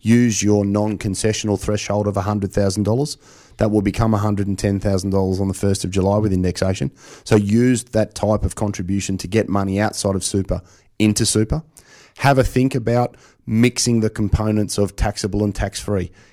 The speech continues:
If you've got a fund and it's all taxable, you may not want to put a non-concessional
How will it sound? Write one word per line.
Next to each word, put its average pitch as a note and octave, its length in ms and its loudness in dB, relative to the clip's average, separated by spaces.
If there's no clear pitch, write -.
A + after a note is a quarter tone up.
If G#2+ 220 -4
you've G2+ 200 0
got B2 180 6
a A#2 40 2
fund G#2+ 380 0
and G#2 100 2
it's G2+ 240 -2
all G#2 260 2
taxable, A2+ 640 -4
you A2 100 0
may A2 320 0
not A2 220 -2
want G#2 180 0
to G2 60 0
put G2+ 200 -2
a G2+ 60 0
non-concessional G2+ 960 -2